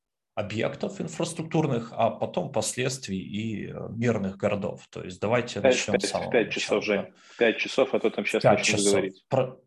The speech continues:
Speaker 1: прошу прощения. <laughs> В пять часов. Вот.
Speaker 2: Да.
Speaker 1: То есть у нас идёт полноценная война. Второй фейк, э, это то, что, э, русская армия воюет с какими-то националистами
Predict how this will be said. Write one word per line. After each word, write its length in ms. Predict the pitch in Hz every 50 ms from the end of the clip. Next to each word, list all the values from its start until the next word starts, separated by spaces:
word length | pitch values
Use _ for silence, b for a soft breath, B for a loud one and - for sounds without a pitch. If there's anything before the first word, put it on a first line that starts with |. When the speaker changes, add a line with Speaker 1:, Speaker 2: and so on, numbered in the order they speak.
| _ _ -
Speaker 1:
прошу 440 | - 123 127 - - - 156 143 -
прощения. 720 | - 135 135 - - - - 139 120 104 98 101 98 92 - -
<laughs> 580 | - - - - - - - - - - -
В 600 | - - - - - - - _ _ _ _ _ -
пять 220 | 131 120 113 -
часов. 520 | - - 104 101 - - - 92 - - _ _ B B B B B B B B B B B -
Вот. 340 | - 113 113 120 101 - -
Speaker 2:
Да. 120 | 110 107
Speaker 1:
То 80 | 113 120
есть 180 | 123 - - 156
у 40 |
нас 260 | 175 220 220 - - 139
идёт 240 | 139 196 196 196 -
полноценная 600 | 151 147 135 135 131 - - 151 151 135 131 127
война. 360 | 123 120 117 117 117 98 95
Второй 380 | - - - 175 202 233 208 147
фейк, 520 | - - - 196 208 233 240 190 - - - -
э, 340 | 95 123 123 117 113 117 117
это 280 | 147 151 - - 139
то, 280 | 135 135 - - 160 170
что, 920 | 170 - - - - 139 127 120 117 113 110 104 101 98 101 - - - -
э, 1200 | 110 107 101 101 98 98 98 95 92 92 92 92 95 95 95 95 - - - - - - - - _ _ _ _ _ _ _ _ _ _ _ _ _ _ _ _ _ _ _ -
русская 520 | 127 135 151 131 - - - 117 107 104 - -
армия 420 | 156 196 240 254 240 202 156 131
воюет 760 | 110 98 110 110 117 143 180 220 226 180 143 - - - - -
с 220 | - - - - -
какими-то 520 | - 131 - - 196 180 160 160 151 139
националистами 1040 | 131 131 127 - - 123 127 131 120 123 123 120 - - - - 92 95 - -